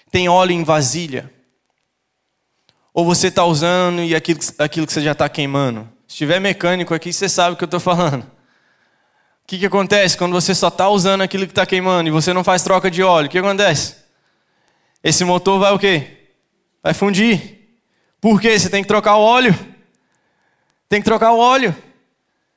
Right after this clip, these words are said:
Você tem óleo em vasilhas. Você tem óleo em vasilhas. O que acontece se o seu motor está fundindo?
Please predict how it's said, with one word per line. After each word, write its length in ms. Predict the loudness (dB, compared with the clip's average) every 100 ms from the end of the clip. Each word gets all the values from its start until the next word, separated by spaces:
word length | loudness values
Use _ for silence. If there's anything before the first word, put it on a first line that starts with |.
| _ _ _ _ _ _ _ _ _ _ _ -14
Você 100 | -10
tem 220 | -6 0
óleo 340 | 0 0 -4 -16 _ _ _ _ _ _ _ _ _
em 100 | -8
vasilhas. 800 | -4 -4 -4 -8 -10 -14 -16 -18 _ _ _ _ _ _ _ _ _ _
Você 120 | -20 -18
tem 220 | -12 -6
óleo 360 | -4 -4 -6 -16 _ _ _
em 100 | -12
vasilhas. 600 | -8 -8 -8 -14 -20 -20 -20 _ _ _ _ _ _ _ _ _
O 40 |
que 100 | -6
acontece 500 | -4 -4 0 0 2
se 60 | 0
o 40 |
seu 140 | -2 0
motor 300 | 0 0 0
está 240 | 0 -2
fundindo? 560 | -2 -4 -2 0 0